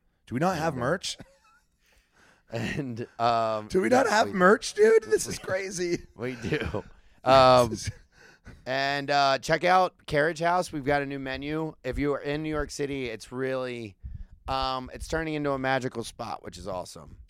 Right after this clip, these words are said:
Speaker 2: Uh,
Speaker 1: It really is, man. People keep on coming up to me, and they're like, "Oh, I ate at Carriage House. It was awesome." I mean, hell yeah.
Speaker 2: And then you got Hawkeye, Fire Pet,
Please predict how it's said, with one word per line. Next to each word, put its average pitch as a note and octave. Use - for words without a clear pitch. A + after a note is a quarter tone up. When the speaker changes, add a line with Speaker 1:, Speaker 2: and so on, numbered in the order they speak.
Speaker 2:
Uh, F#2+
Speaker 1:
It G#2
really B3+
is, B3+
man. A#2
People F3
keep -
on A#3
coming G3+
up G3+
to -
me, F#3
and D#3
they're D3
like, C#3+
"Oh, D3
I D#3
ate D3+
at D#3+
Carriage D#3
House. D4
It D3
was C#3
awesome." C#3
I A#2+
mean, C#3
hell C3+
yeah. E2
Speaker 2:
And A2+
then B2
you A#2
got A#2+
Hawkeye, C#3
Fire C#3
Pet, C#3